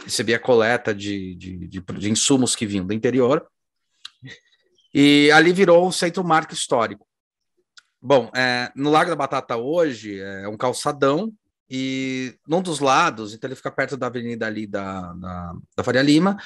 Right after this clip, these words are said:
então num dos lados tem a saída de metrô, depois tem, é, ônibus e tal, e tem um retorninho ali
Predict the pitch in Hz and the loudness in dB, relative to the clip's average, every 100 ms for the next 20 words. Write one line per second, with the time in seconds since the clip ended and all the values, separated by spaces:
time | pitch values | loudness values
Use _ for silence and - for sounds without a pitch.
0 | - - 185 175 175 165 160 165 175 - | -16 -4 0 2 4 4 4 2 0 2
1 | 170 175 180 185 175 - 165 139 131 131 | 2 2 -2 -4 -4 -2 0 2 0 0
2 | 170 - 151 156 156 131 107 - 117 - | -2 2 6 8 6 4 -2 -6 -8 -8
3 | 123 120 117 113 107 - 104 131 151 143 | -10 -8 -8 -8 -10 -10 -4 4 6 6
4 | 127 - 120 131 160 202 220 196 202 208 | 2 -4 -4 -4 -2 -2 0 0 0 -2
5 | 165 156 151 123 127 151 | -2 -2 -2 -4 -6 -8